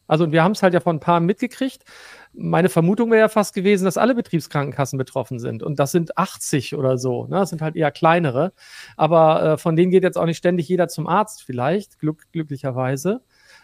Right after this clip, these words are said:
Aber dieses ganze Thema Rezepte, ähm, es wo-, es werden ja, es werden ja hundert, ich wa-, ich weiß gar nicht mehr, wie viel, also es werden hunderte Millionen Rezepte, glaube ich, im Jahr ausgestellt.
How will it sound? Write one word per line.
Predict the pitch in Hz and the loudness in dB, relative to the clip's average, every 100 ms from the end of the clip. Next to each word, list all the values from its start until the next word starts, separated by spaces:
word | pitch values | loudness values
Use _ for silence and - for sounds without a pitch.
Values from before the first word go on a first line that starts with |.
| _ | _
Aber | - 160 160 | 0 2 2
dieses | 147 | 0
ganze | 165 208 226 | 0 0 -2
Thema | - 202 180 | -2 -2 0
Rezepte, | 151 139 - 214 _ - 226 226 214 _ _ _ _ _ _ _ | -2 -4 -4 -6 _ 0 0 0 -6 _ _ _ _ _ _ _
ähm, | 180 180 175 170 - | 2 4 2 -4 -10
es | - | -10
wo-, | 170 190 | -2 -2
es | 160 - | -2 -2
werden | 185 196 | -2 2
ja, | 170 170 | 2 2
es | 156 - | 0 -6
werden | 170 | -4
ja | 151 | -2
hundert, | 180 220 208 _ _ _ | -2 -4 -6 _ _ _
ich | 196 - | -18 -12
wa-, | 135 120 | -12 -12
ich | - | -8
weiß | 156 156 | -8 -6
gar | 135 | -6
nicht | 127 127 | -6 -6
mehr, | 127 | -6
wie | 156 | -6
viel, | - 147 147 _ _ _ _ | -2 -2 -2 _ _ _ _
also | - 147 | -4 0
es | |
werden | 175 156 | 2 2
hunderte | 135 240 240 | 2 2 2
Millionen | 196 180 156 175 208 208 | 4 4 6 4 4 0
Rezepte, | 156 - 226 _ - - 139 - _ | -2 -2 -4 _ -4 -4 -4 -8 _
glaube | 151 147 135 139 | -4 0 2 0
ich, | 139 | -4
im | 165 143 | -6 -2
Jahr | 131 131 - | 0 0 0
ausgestellt. | 135 135 - 123 - 127 185 269 | -2 -4 -8 -12 -6 -2 -2 -4